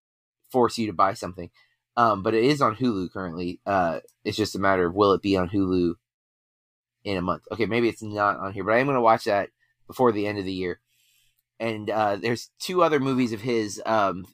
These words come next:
one I own, which is something with dog, something about a dog. I can't remember what the title is. And then a movie called Tokyo, which was really hard to find until recently. It's available on Kanopy, um, to rent. And,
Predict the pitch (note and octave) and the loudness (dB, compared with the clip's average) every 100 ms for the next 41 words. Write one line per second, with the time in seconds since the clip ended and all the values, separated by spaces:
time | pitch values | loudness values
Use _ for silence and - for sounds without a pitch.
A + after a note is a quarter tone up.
0 | _ A#2+ C#3 D3+ D3 B2 B2+ A#2+ A2+ A2+ | _ 0 4 4 4 6 6 6 2 -4
1 | G#2+ G#2 A2 C3 C3 B2 A2+ - G2+ G2+ | -8 -8 -2 0 2 2 0 4 6 6
2 | F#2+ - B2+ A#2+ B2+ G#2+ F#2+ F2+ D#2+ E2+ | 4 -2 -4 -2 0 2 2 2 2 2
3 | E2 E2+ F#2 F2+ F2 - F2+ F2+ E2 E2+ | 2 -2 -4 -2 -4 -2 -2 -2 -2 -6
4 | - G2 G2+ F#2+ F2+ _ _ _ - A#2 | -8 -6 -4 -6 -8 _ _ _ -4 0
5 | C#3 C3+ G#2+ - D3+ D3 C3+ G#2 F#2+ G#2 | 0 2 0 2 4 4 4 2 2 -2
6 | G#2 F#2+ - A#2 D3+ C#3+ B2+ A#2 G#2 - | -6 -6 -4 0 0 4 2 2 -6 0
7 | D3 D#3+ G#2+ G2 _ _ _ _ _ _ | 0 0 -4 -10 _ _ _ _ _ _
8 | _ C3 A#2+ - C#3+ A#2 B2+ A#2+ A2 G#2 | _ 2 2 2 2 4 0 0 -2 -2
9 | - G#2+ A2 A2 G#2 G2+ E2+ - B2 G#2+ | -4 -2 2 2 2 0 -2 -4 -4 -2
10 | G#2+ F2+ F2 _ _ _ _ _ A#2 G#2 | -4 -6 -8 _ _ _ _ _ 2 4
11 | F#2 E2+ - - G2+ E2+ F2+ D2+ - _ | 2 -4 -10 -8 -6 -4 -6 -8 -16 _
12 | _ _ _ _ B2 B2 A2+ G2+ F#2 | _ _ _ _ 2 4 4 2 -6